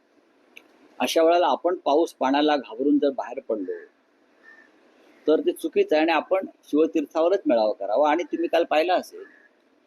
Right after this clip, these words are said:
कालही पाऊस पडत होता, त्या पावसात सभा झाली, मेळावा झाला, त्या पावसामध्ये हजारो शिवसैनिक उपस्थित होते.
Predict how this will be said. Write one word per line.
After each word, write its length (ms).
कालही 320
पाऊस 320
पडत 260
होता, 220
त्या 100
पावसात 580
सभा 360
झाली, 380
मेळावा 380
झाला, 340
त्या 180
पावसामध्ये 680
हजारो 440
शिवसैनिक 720
उपस्थित 520
होते. 160